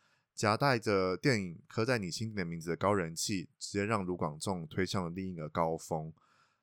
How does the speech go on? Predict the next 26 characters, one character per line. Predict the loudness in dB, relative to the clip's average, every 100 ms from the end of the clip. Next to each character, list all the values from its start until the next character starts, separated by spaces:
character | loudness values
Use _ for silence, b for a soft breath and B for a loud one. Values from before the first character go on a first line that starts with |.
| b
就 | -8 -6
像 | 2
电 | 4 4
影 | 2
介 | 2
绍 | 4 6 6
的 | 4 2
呢， | 0 -2 -2 -2 -4
就 | -4
是 | -4 -2
每 | 0 2
一 |
个 | 0
人 | 0
初 | -2 0
恋 | 2 2 0 -2
都 | -2
跟 | 0 -2 -2
史 | -4 -2
诗 | -2 -2
电 | 0 -2
影 | -2
一 | -4
样 | -2 -2
伟 | -4 -2
大， | 0 0